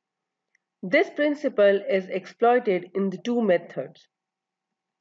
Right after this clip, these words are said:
We have simple high-speed Q R S width detection algorithm and a high-speed Q R S detection algorithm. So first we will discuss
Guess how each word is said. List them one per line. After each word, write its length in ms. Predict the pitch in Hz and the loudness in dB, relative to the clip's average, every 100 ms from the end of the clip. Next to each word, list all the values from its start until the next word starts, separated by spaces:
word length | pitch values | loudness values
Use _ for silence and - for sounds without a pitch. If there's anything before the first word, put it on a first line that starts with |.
| _ _ | _ _
We 180 | 170 180 | -8 -6
have 380 | 180 196 190 196 - _ _ _ _ _ | 0 2 2 0 -12 _ _ _ _ _
simple 680 | - 240 233 226 233 240 | 4 4 4 0 4 4
high-speed 840 | 247 196 196 220 - 226 220 220 - | 4 0 0 -2 -8 -6 -6 -6 -6
Q 240 | 220 202 | -2 2
R 80 | 208 | 4
S 240 | 214 214 | 4 0
width 320 | 165 208 208 185 | 0 0 2 -6
detection 500 | 196 208 196 226 214 | -2 -2 -2 -2 0
algorithm 720 | 208 208 208 208 208 220 220 _ _ _ _ _ _ _ - | 2 2 2 2 2 -2 -6 _ _ _ _ _ _ _ -4
and 300 | 185 185 190 | 0 0 -2
a 160 | 180 165 | -4 -4
high-speed 1000 | 151 - 208 220 226 - - 196 196 180 _ - | -4 0 0 0 -6 -10 -8 -4 -4 -6 _ -6
Q 200 | 214 202 | 0 4
R 100 | 196 | 4
S 220 | 196 202 | 4 -2
detection 540 | - 165 160 - 170 165 208 | -8 -4 -6 -4 -8 -4 -2
algorithm. 500 | 170 147 123 113 - _ _ _ _ _ _ _ _ _ _ _ _ _ | -2 -2 -4 -6 -16 _ _ _ _ _ _ _ _ _ _ _ _ _
So 180 | - 294 | -2 -2
first 380 | - 311 320 277 | 4 4 4 2
we 120 | 240 | 2
will 160 | 214 196 | 4 2
discuss 600 | 254 247 202 190 190 | 0 2 2 2 2